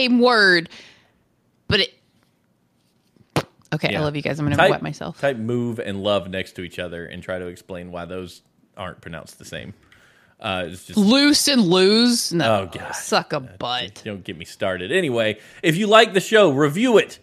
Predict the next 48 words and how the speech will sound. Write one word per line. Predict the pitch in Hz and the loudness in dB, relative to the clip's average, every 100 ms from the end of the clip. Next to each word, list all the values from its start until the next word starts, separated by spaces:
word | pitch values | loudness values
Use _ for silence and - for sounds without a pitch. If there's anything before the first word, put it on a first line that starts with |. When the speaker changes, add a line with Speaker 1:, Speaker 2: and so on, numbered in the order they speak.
| _ 160 | _ 0
Speaker 2:
Review | 165 269 294 | 2 6 6
our | 220 | 6
show. | - 175 95 - | 6 6 4 2
We're | 180 | 4
back. | 220 294 208 - | 6 8 6 6
We're | 202 | 2
doing | 294 254 202 | 4 4 6
things. | 180 117 107 - - _ _ _ | 4 2 -4 -10 -18 _ _ _
Re-up | 165 151 180 294 320 302 214 | -10 -6 -2 4 6 6 6
your | 196 | 6
<laughs> | 160 165 | 6 6
reviews. | 180 196 143 120 139 | 6 6 4 2 2
Go | 196 262 | 4 4
places | 294 247 214 - 196 320 | 6 4 4 2 0 2
and | 294 | 2
type | 226 220 220 | 4 4 2
in | 208 | 2
how | 202 | 2
much | 202 196 196 | 2 -2 -2
you | |
like | 196 190 - | 0 0 -2
it. | - - - | -14 -18 -6
Follow | - 247 262 | 2 6 6
us | 240 | 6
on | 240 | 0
Twitter. | - 285 240 123 - - | 2 6 8 6 -2 0
I've | 247 254 | 2 4
started | 262 285 320 294 | 8 8 6 2
using | 262 262 | 2 -2
the | |
TikTok | 214 277 277 285 285 277 | 0 0 2 2 2 2
a | 285 | 0
little | 202 269 294 | 2 4 4
bit | 302 330 - - | 2 2 0 -2
'cause | 214 | 2
all | 240 | 4
my | 226 | 4
friends | 214 233 254 226 | 2 0 0 0
do, | 269 | 0
and | 233 | 0
I'm | 220 | 0
like, | 220 233 | -2 -4
"Uh, | |
I'll | 226 214 214 214 208 208 196 | -4 -2 -2 0 0 2 2
give | 180 156 127 | 2 0 0
it | 107 | -2
a | |
go. | 98 101 101 | -2 0 -2